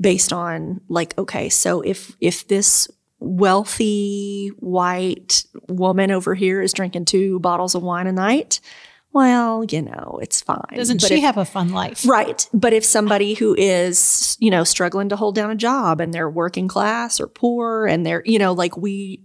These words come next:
Speaker 1: we can often look at things through this lens where the behavior itself may be the same, but because people are coming from different places, we assign different judgments or values to it. So I think that is just important to acknowledge that we bring into that as well.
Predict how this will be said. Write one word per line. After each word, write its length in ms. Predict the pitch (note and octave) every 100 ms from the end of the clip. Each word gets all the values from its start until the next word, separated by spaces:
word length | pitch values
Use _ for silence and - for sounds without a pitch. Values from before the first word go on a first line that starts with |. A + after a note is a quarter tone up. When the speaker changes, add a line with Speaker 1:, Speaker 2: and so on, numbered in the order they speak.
| -
Speaker 1:
we 340 | E3+ G#3 G#3 - _ _ -
can 180 | B3 G#3+
often 420 | A#3+ D4+ - C4+ B3
look 180 | B3
at 140 | A#3+ -
things 400 | G#3+ G3+ F#3+ -
through 240 | F#3+ F#3+
this 220 | F3+ -
lens 680 | F3+ F#3 F#3 D#3+ E3 D3+ - -
where 380 | F#3 E3+ F3 F3
the 120 | F3
behavior 560 | F#3+ F#3 C4+ A#3 F#3
itself 800 | F3+ - - G4 - - - - -
may 160 | A3
be 160 | C#4 A#3
the 100 | F3+
same, 600 | - - A3 - - -
but 180 | - F#3+
because 260 | F#3 F#3+
people 260 | - - D#3+
are 80 | -
coming 360 | - F#3 G3 F#3+
from 160 | F#3
different 300 | E3+ - D#3
places, 480 | - G#3+ A3 C#4 C4
we 100 | F#3
assign 340 | F3 - F3
different 440 | D#3+ F3 E3 - _ _ - - -
judgments 420 | F3+ F3+ F3 -
or 60 | -
values 420 | E3+ - - -
to 120 | -
it. 180 | - - _ _ - - _ _ _ _
So 200 | - G3+
I 40 |
think 200 | F#3+ F#3
that 240 | F3 D#3+ -
is 160 | - D#3+
just 220 | E3+ -
important 460 | - - - G3+ -
to 100 | -
acknowledge 540 | F3 - - - -
that 160 | - F3
we 80 |
bring 200 | - -
into 200 | - -
that 160 | - -
as 120 | -
well. 280 | - -